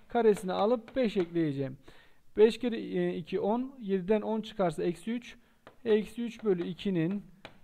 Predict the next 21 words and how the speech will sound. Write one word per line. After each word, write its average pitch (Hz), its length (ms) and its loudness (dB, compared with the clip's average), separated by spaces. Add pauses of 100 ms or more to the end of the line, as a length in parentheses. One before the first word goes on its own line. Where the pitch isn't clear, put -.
(180)
karesi 233 720 2 (340)
eksi 202 400 0
bir 214 200 -4
bölü 233 240 0
beş 233 400 4 (300)
artı 202 680 4
beş. 170 560 2 (1300)
Şurası 220 420 -2
ne 254 60 0
yaptı? 214 540 2 (400)
Eksi 202 260 0
üç 220 140 -8
bölü 220 180 -2
iki, 240 340 -2 (580)
dokuz 202 460 2
bölü 220 400 4 (1300)
dört 208 320 2
çarpım 185 680 0 (680)
eksi 190 640 0 (160)
bir 214 340 -2
bölü 180 400 2